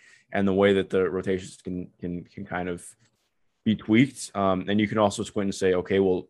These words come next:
maybe Jeremy Lamb starts," because Jeremy Lamb spent time in the starting lineup in twenty nineteen twenty. Um, he came back from a pretty catastrophic knee injury last year and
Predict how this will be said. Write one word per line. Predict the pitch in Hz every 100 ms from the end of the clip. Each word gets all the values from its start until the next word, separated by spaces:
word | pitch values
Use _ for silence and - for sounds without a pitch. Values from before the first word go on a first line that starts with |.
| _
maybe | 92 92 98
Jeremy | 98 120 131
Lamb | 139 156 143
starts," | 113 95 104 -
because | 101 95
Jeremy | 101 101 101
Lamb | 98 101 98
spent | - 98
time | 104 98
in |
the | 98
starting | - 98 95
lineup | 92 92 92 92
in |
twenty | 87 101 95
nineteen | 95 90 92
twenty. | 87 131 139 135 123 _ _ _ _ _
Um, | 101 98 95 - _
he | _ 107 101 101 98 98
came | - 110 104
back | 104 104
from | - 101
a |
pretty | 95 98
catastrophic | 92 98 92 - 104 92 95
knee | 95 101
injury | 101 95 92 92
last | 87 87 87 -
year | 113 113 110 101 - _ _ _ -
and | 98 95 92 87